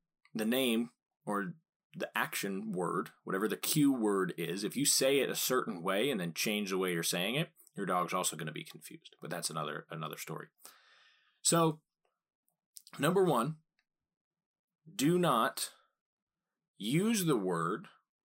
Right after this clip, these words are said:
until they know the action. They have to know the action first, so we need to pair it appropriately. You're gonna teach them what you want them to do. You're gonna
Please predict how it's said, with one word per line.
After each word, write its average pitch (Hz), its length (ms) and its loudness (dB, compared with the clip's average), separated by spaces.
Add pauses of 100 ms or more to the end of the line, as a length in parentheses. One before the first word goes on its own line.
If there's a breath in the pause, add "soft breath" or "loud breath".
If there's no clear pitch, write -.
(400 soft breath)
until 160 720 2
they 131 180 0
know 147 420 4
the 113 300 -4
action. 123 560 -4 (1160)
They 90 80 -4
have 143 260 0
to 170 100 0
know 127 320 2
the 113 160 0
action 98 380 -2
first, - 380 -4
so 98 80 0
we 98 80 -2
need 123 180 -4
to 151 80 -2
pair 143 480 0
it - 140 -4 (100)
appropriately. - 920 -4 (560 loud breath)
You're 110 140 -2
gonna 131 260 -4
teach 170 400 2
them 175 160 2
what 156 160 2
you 139 120 2
want 120 280 2
them 123 160 -2
to 135 100 -4
do. - 300 -2 (480)
You're 95 120 -8
gonna 98 140 -6